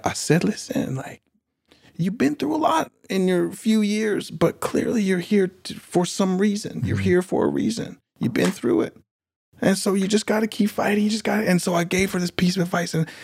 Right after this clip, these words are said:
Speaker 1: and, and she gave me a big hug. She was in tears. She was crying. And she gave me a big hug and, and, and went on her way. And I don't know if I, I've never, I haven't seen her. I don't think that she, she sent me a message since, but I'll never forget that experience. Fast forward to,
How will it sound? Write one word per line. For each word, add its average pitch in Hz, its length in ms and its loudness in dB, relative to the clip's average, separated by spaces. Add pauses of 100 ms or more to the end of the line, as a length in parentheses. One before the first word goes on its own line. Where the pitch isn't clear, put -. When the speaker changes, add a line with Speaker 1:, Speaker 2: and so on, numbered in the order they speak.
(160)
Speaker 1:
and, 139 180 -2
and 139 280 0
she 139 140 -8
gave 147 180 -2
me 147 80 2
a 135 40 0
big 143 200 0
hug. 139 220 0
She 139 100 -6
was 135 120 0
in 127 100 0
tears. 139 420 0
She 143 60 -2
was 135 100 -2
crying. - 220 -6 (340)
And 139 80 4
she 135 80 -10
gave 151 160 0
me 160 80 4
a 147 40 2
big 156 200 0
hug 160 340 0
and, 135 180 2
and, 131 280 2
and 131 200 0
went 143 160 2
on 139 140 2
her 135 80 2
way. 147 200 -2
And 131 80 0
I 160 140 2
don't 147 200 0
know 139 160 2
if 135 120 -4
I, 139 240 0
I've 139 140 -4
never, 127 240 2
I 131 40 -4
haven't 110 200 2
seen 170 260 0
her. 175 100 2
I - 100 -6
don't - 140 -6
think - 180 -8
that - 160 -4
she, - 100 -8 (100)
she - 180 0
sent - 220 2
me 92 80 -2
a 98 60 -2
message 127 320 -2
since, 143 200 4
but - 140 -6
I'll 143 100 -2
never 131 260 2
forget 127 420 -2 (720)
that 123 200 2
experience. 123 640 0
Fast 180 360 2
forward 143 400 0
to, 123 340 0